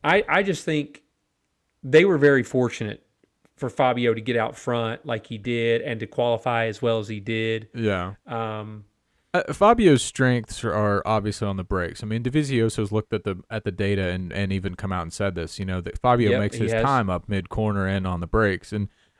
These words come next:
Speaker 2: and, uh, Portugal has a lot of brake <laughs> zones,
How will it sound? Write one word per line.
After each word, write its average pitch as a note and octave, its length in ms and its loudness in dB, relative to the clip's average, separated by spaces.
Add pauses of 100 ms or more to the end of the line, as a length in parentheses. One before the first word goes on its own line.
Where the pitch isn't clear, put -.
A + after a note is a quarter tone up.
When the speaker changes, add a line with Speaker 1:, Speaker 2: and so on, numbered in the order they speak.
(120)
Speaker 2:
and, A2 400 2
uh, - 120 -10
Portugal D#3 440 2
has A2 140 -4
a G#2 60 -2
lot F2+ 200 0
of F#2 80 -2
brake C3 220 4
<laughs> - 80 -4
zones, F#2+ 380 -2